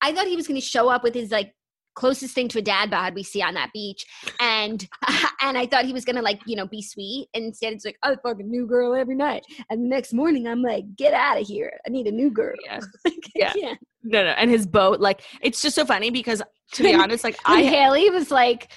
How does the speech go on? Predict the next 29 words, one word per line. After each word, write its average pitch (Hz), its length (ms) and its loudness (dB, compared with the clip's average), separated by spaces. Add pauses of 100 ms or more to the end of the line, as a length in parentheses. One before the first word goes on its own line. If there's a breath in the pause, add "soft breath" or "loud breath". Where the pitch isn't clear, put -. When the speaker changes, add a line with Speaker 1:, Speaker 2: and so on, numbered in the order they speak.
(120 loud breath)
Speaker 1:
"He 294 140 0
lives 339 220 0
on 370 120 6
a 330 60 2
boat. 214 340 0
I 233 140 2
don't 415 120 2
know 320 120 2
if 277 80 -2
that 240 160 0
means 240 260 -4
he's 214 240 -8
rich 247 340 -2
or 226 120 -2
he's 226 260 -6
broke." - 480 -2
I 240 60 4
was 233 120 -4
like, 233 200 -6 (180)
"True." 220 380 -4
Speaker 2:
So 208 320 4
true. 190 360 0 (300 loud breath)
I 262 60 4
mean, 277 100 0
it's 240 140 -4
just 277 160 -4
so 302 80 2
funny 226 240 0
because 226 180 0